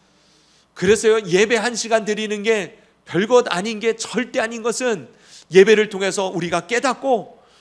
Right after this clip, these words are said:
우리 자신을 주님 앞에 내려놓고 다시금 하나님의 영으로,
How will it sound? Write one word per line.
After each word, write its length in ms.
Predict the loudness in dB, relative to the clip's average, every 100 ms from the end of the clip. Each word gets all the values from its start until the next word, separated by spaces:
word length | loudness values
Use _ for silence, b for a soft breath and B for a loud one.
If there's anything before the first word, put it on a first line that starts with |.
| b
우리 180 | -4 0
자신을 380 | 0 -2 -4 -6
주님 280 | -8 -4
앞에 300 | -4 -4 -6
내려놓고 880 | 2 4 6 4 0 0 -2 -4 -14 b b b _
다시금 460 | -4 -2 -4 -4 -2
하나님의 560 | 0 0 -2 -2 2
영으로, 640 | 4 4 2 2 0 -4